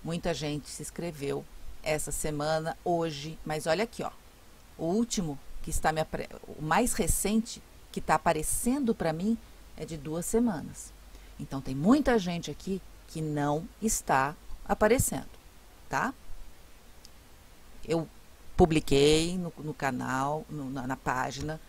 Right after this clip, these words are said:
hoje, de novo, pus o vídeo. A gente põe o vídeo na, em cada sorteio que ensina como fazer pra ficar público, pra gente poder ver vocês aqui.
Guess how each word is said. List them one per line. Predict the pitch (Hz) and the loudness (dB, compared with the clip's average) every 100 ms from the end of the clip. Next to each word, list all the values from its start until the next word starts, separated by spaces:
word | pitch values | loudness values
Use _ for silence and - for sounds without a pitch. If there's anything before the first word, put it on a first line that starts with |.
| - - | -20 -6
hoje, | 160 156 156 156 | 0 0 0 -4
de | 185 202 | -2 0
novo, | 190 151 151 156 139 160 - - - - | 2 2 2 0 -2 -8 -10 -18 -16 -2
pus | 180 196 185 | 2 2 0
o | |
vídeo. | 170 135 143 143 | -4 -6 -8 -8
A | 151 | -6
gente | 165 - | -6 -8
põe | - 202 | -4 -2
o | 185 | -2
vídeo | 131 175 175 | -4 -4 -4
na, | 165 - - - - - - | -4 -6 -12 -20 -18 -18 -12
em | - 160 | -6 -6
cada | - 165 202 220 | 4 6 8 4
sorteio | - 220 - 156 160 | 2 0 0 -2 -2
que | - | -2
ensina | 185 175 - 165 160 - - | -4 -2 -4 -4 -6 -8 2
como | 196 196 196 | 4 4 2
fazer | 214 - 202 151 143 143 156 | 0 2 2 2 -2 -2 -4
pra | - 143 | -2 -2
ficar | 151 196 - - 135 156 - - - | 0 -6 -6 -2 0 0 -6 -20 0
público, | 208 202 151 151 - 123 - - - | 4 4 2 -4 -4 -10 -10 -16 -6
pra | 165 | -4
gente | 151 156 | -2 -6
poder | - 165 160 | -4 -4 -2
ver | 170 | -2
vocês | 170 180 - 185 220 | -2 -2 -2 0 0
aqui. | 220 - | -2 -4